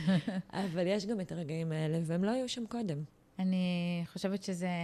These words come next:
Speaker 1: אינפוט חשוב, כי כולנו נשחקים, ואם אפשר למצוא באמת את הטכניקות האלה של לעשות רגע, להיחלץ מהסיטואציה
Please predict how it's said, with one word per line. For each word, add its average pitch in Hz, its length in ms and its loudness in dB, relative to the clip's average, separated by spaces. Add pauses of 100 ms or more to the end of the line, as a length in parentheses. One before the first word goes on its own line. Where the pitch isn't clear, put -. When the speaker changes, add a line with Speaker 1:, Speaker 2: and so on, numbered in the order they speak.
(180)
Speaker 1:
אינפוט 185 280 -2
חשוב, 226 460 -2
כי 196 300 0
כולנו 240 560 2 (640)
נשחקים, 247 680 6 (520)
ואם 208 340 4
אפשר 254 280 2
למצוא 240 380 4
באמת 220 280 2
את 226 140 -6
הטכניקות 220 600 -2
האלה 196 180 0
של 190 160 -2
לעשות 240 420 -2
רגע, 254 260 2 (540)
להיחלץ 214 640 2
מהסיטואציה 220 800 2